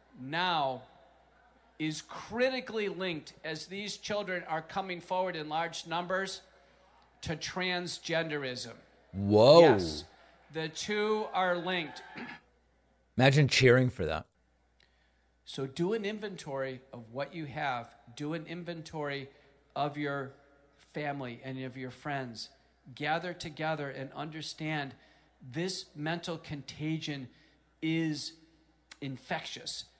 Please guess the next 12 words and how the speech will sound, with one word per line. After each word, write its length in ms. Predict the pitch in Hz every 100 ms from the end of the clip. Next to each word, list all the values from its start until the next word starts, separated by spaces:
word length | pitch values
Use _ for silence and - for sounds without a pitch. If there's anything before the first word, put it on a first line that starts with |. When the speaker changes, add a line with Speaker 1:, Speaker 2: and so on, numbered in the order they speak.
| _ 127
Speaker 1:
and 100 | 131
it's 240 | 123 -
spreading. 600 | - - - 170 147 113 - - - _ -
And 180 | 143 135
we've 180 | 131
seen 480 | - - 180 185 180
the 100 | 170
chapters 800 | 175 - 185 170 - 156 147 -
now, 420 | 147 131 120 113 - _ _ _ _ _ _ _ _ -
covid, 340 | 185 180 175
the 140 | 156 170
illness, 560 | 170 151 127 117 -